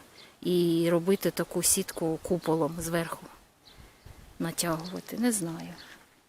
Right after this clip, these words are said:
Дуже-дуже спекотно, коли, коли отак от вдень. Що,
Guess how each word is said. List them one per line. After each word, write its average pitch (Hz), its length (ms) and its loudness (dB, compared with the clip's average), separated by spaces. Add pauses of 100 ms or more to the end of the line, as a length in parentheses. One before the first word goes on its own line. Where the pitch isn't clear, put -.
(1400)
Дуже-дуже 196 600 4
спекотно, - 680 2
коли, 185 340 -4
коли 185 280 2
отак 180 380 -4
от - 160 -10 (1600)
вдень. 190 320 -4 (4000)
Що, 302 340 12